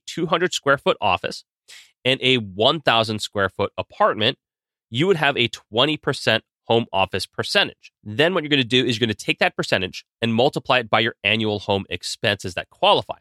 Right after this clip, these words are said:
Okay, I'm gonna do the shorthand here because it's too much math to explain on a podcast. But let's say you add up all your annual rent and your utilities, and it comes out to twenty thousand dollars.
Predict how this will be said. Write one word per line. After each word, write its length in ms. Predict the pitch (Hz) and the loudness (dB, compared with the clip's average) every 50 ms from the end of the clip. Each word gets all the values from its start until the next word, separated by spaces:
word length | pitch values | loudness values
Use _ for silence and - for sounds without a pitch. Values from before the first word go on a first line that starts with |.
| _ | _
Okay, 160 | _ - 104 | _ -2 0
I'm 100 | 110 113 | 0 2
gonna 140 | 117 127 131 | 2 2 0
do 180 | 120 120 143 147 | 2 2 2 2
the 60 | 135 | 2
shorthand 480 | - - 185 180 156 127 - 117 113 107 | 0 2 2 2 2 2 2 0 0 2
here 160 | 117 113 107 | 0 0 0
because 180 | 107 - 90 | -2 -6 -10
it's 140 | 90 85 - | -14 -14 -12
too 100 | - - | -6 -4
much 220 | 135 123 - - - | -2 -2 -2 0 0
math 180 | 110 107 107 - | 0 0 0 -2
to 80 | - | -6
explain 400 | 98 - - - 104 95 95 95 - _ _ _ _ - | -10 -10 -8 -2 0 0 0 0 -2 _ _ _ _ -2
on 120 | - 107 | 0 0
a 60 | - | 0
podcast. 440 | - - 175 175 - - - - - _ _ _ _ _ _ _ _ - | 2 2 2 2 0 -2 -6 -14 -14 _ _ _ _ _ _ _ _ -2
But 100 | 123 120 | 0 0
let's 180 | 139 147 - | 0 0 0
say 120 | - 175 175 | 0 0 0
you 140 | 165 147 - | 0 0 0
add 140 | 117 120 123 | 2 2 2
up 100 | 127 - _ - | 2 0 _ 0
all 160 | 110 113 123 | 2 2 4
your 160 | 120 123 - - | 4 2 0 0
annual 440 | 107 110 110 113 117 117 110 107 104 | 0 0 0 2 2 0 0 0 -2
rent 320 | 92 95 104 101 110 - - - | 0 0 0 0 0 -2 -6 -6
and 160 | 95 101 101 | -4 -2 -2
your 80 | 101 | 0
utilities, 560 | 104 107 110 - - 214 190 131 101 - - - | -2 -2 -2 0 0 2 2 2 0 -2 -4 -6
and 80 | 90 | -6
it 60 | 87 | -2
comes 180 | - 120 110 107 | -2 -2 0 2
out 160 | 107 107 - | 0 0 0
to 260 | - - 113 110 110 110 | -2 0 0 0 0 -2
twenty 420 | - - - 120 120 127 131 131 | -6 -12 -4 0 0 2 2 0
thousand 500 | 120 _ - 101 95 95 95 95 90 85 | -2 _ 0 2 2 2 2 0 -6 -8
dollars. 480 | 80 95 82 71 _ _ - - - | -4 -4 -4 -4 _ _ -20 -20 -20